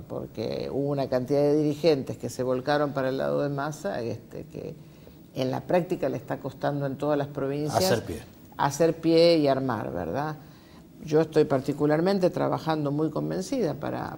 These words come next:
Speaker 1: para que llegue Daniel Scioli a la presidencia de la Nación. Yo
Speaker 2: Hay
Speaker 1: creo
Speaker 2: una
Speaker 1: que va a
Speaker 2: actividad
Speaker 1: haber
Speaker 2: la
Speaker 1: una
Speaker 2: semana, eh, durante la semana.
Speaker 1: Hay una actividad la semana próxima en el, en, en un hotel céntrico, este,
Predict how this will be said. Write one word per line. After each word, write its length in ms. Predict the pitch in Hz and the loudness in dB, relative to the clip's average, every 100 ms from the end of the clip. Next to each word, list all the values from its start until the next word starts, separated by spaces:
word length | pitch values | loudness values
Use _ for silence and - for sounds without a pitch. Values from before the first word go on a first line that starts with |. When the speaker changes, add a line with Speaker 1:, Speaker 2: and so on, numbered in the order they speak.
| - | -8
Speaker 1:
para 340 | 117 120 120 | -6 -4 -4
que 140 | 113 117 | -4 -6
llegue 320 | 139 131 127 | -2 0 0
Daniel 320 | 127 135 143 | 0 0 -2
Scioli 400 | 139 160 143 139 | 0 2 2 2
a 80 | 127 | 0
la 160 | 123 123 | -2 -4
presidencia 400 | 127 147 143 143 | -8 -4 -2 -4
de 40 | _ _ _ 156 | _ _ _ -12
la 60 | |
Nación. 280 | - 254 349 | -4 -2 0
Yo 120 | 170 | 0
Speaker 2:
Hay 160 | 117 120 | 4 4
Speaker 1:
creo 20 | |
Speaker 2:
una 80 | 123 | 6
Speaker 1:
que 60 | 151 | 4
va 60 | |
a 40 | 156 | 6
Speaker 2:
actividad 180 | 156 143 | 10 10
Speaker 1:
haber 120 | - | 10
Speaker 2:
la 60 | 120 | 8
Speaker 1:
una 100 | - | 4
Speaker 2:
semana, 300 | 127 127 120 | 4 2 2
eh, 80 | 107 | 2
durante 300 | 113 107 113 | 4 4 4
la 80 | 107 | 2
semana. 360 | 117 110 101 | 2 -2 0
Speaker 1:
Hay 120 | 170 | 0
una 120 | 170 165 | 2 0
actividad 360 | 160 160 175 | 0 4 4
la 80 | 170 | 4
semana 380 | 165 160 160 160 | 0 -2 -2 -2
próxima 640 | 165 175 170 180 160 147 | 0 0 0 -4 -2 -2
en 100 | 139 | -2
el, 520 | 139 131 131 123 120 - | -2 -2 -2 -2 -4 -4
en, 840 | 131 127 123 120 120 117 113 110 - | -4 -4 -4 -4 -4 -4 -6 -8 -8
en 180 | 135 | -6
un 160 | 135 135 | -4 -6
hotel 300 | 131 143 139 | -4 -2 -4
céntrico, 720 | - 156 143 143 143 139 135 | 2 2 2 -2 -6 -4 -4
este, 840 | 120 - 127 123 123 123 123 123 | -4 -4 -2 0 2 0 0 -2